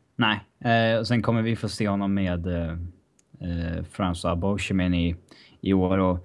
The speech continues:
och han börjar bli till åren såklart, men det kommer ju vara en jätteuppgrade-, <laughs> uppgradering från att ha spelat med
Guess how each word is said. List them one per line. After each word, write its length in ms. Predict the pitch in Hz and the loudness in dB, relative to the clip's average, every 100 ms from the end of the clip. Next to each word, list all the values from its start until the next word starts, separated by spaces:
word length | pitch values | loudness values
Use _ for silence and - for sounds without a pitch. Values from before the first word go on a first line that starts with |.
| - _ _ - | -12 _ _ -6
och 100 | 90 | 2
han 240 | 117 139 | 6 8
börjar 200 | 147 143 | 8 8
bli 120 | 123 | 6
till 140 | 107 117 | 2 0
åren 300 | 107 110 101 | 2 2 0
såklart, 520 | - - 107 104 - | -4 -4 -2 -2 0
men 100 | 107 | 0
det 100 | 101 | 0
kommer 180 | 104 107 | 0 0
ju 40 | |
vara 100 | 107 | 2
en 60 | 104 | 2
jätteuppgrade-, 840 | 95 - 101 110 110 - - 196 | 0 -2 -2 0 -2 2 4 4
<laughs> 20 | 196 | 4
uppgradering 560 | 143 - 123 139 147 | 0 -2 0 0 0
från 140 | 127 104 | -4 -6
att 120 | 98 | -6
ha 80 | 95 | -8
spelat 300 | - 95 87 | -4 -6 -4
med 280 | 101 90 | -4 -4